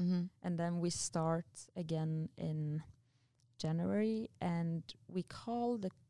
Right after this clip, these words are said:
Speaker 2: we call that break Christmas break, because later in the end of February we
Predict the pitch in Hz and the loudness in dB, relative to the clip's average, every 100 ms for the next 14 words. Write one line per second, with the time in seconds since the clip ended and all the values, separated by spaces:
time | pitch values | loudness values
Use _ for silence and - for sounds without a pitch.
0 | _ _ - 190 - - 202 196 180 170 | _ _ -20 -20 -18 -10 -4 -2 0 -2
1 | - 160 170 - - 185 - 175 - 214 | 0 0 -2 -8 -4 0 0 -2 -2 -2
2 | 247 - - - 175 170 170 165 202 214 | -4 -6 -8 -6 -6 -6 -2 0 0 -2
3 | - - _ _ _ _ 185 170 165 165 | -4 -16 _ _ _ _ -2 0 0 -2
4 | - - 170 170 165 160 214 196 160 156 | -6 -6 -2 0 0 -2 -2 0 0 0
5 | 175 185 | -2 -6